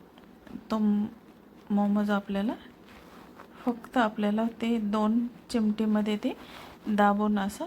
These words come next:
मोमोजचा आकार द्यायचा आहे. आता तुम्हाला जसा आकार द्यायचा, तसा तुम्ही देऊ शकता. फक्त दोन चिमटीमध्ये ते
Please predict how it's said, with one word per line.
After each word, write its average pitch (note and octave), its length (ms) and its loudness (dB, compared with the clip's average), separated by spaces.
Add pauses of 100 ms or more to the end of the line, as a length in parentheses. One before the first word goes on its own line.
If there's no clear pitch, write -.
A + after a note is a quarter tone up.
(180)
मोमोजचा G#3+ 1120 -2
आकार G#3 320 0
द्यायचा A#3 440 0
आहे. F#3+ 160 -4 (680)
आता A3 160 -2
तुम्हाला A#3+ 420 4
जसा B3 340 2
आकार A#3 320 2
द्यायचा, A3 320 -2 (100)
तसा A3+ 180 -4
तुम्ही A3 320 -2 (680)
देऊ G#3+ 260 6
शकता. G#3 400 -6
फक्त A#3 300 -8
दोन A#3 340 2
चिमटीमध्ये A3 680 0
ते C#4+ 260 -4